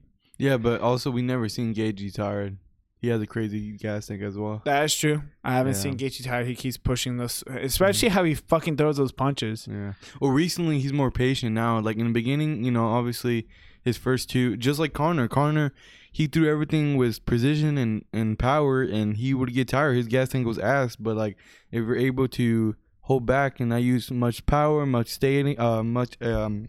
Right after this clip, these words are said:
Speaker 1: explosion, then you don't get tired for the later rounds. Be able to reserve your energy through the championship
Speaker 2: Yeah.
Speaker 1: rounds.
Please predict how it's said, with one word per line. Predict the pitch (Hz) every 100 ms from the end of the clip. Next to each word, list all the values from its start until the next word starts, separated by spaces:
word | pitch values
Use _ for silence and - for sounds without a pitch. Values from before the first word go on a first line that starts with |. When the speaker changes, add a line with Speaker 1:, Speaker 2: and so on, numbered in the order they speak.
| -
Speaker 1:
explosion, | 113 - - 147 180 151 135 131 - - - - - -
then | - 139
you | 165
don't | 160
get | 156 151
tired | 160 170 151
for | -
the | 127
later | 127 131 123
rounds. | 123 143 120
Be | 110 120
able | 131 135
to | 131 131
reserve | 117 113 127 131
your | 117
energy | 123 135 107 113
through | 110 117 110 107
the | 104
championship | 104 117 110 110 - 110
Speaker 2:
Yeah. | 104
Speaker 1:
rounds. | 113 127 117 127